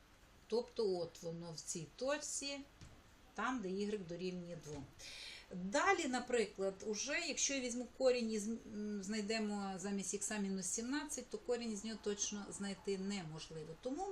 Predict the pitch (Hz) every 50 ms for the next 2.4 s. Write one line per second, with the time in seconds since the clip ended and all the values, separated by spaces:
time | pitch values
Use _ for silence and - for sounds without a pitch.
0 | 359 240 208 208 - - 285 294 277 262 226 214 214 214 214 208 196 185 - -
1 | 165 156 165 190 190 - - - 254 285 330 330 - - 254 214 185 175 202 247
2 | 254 254 254 - 220 233 233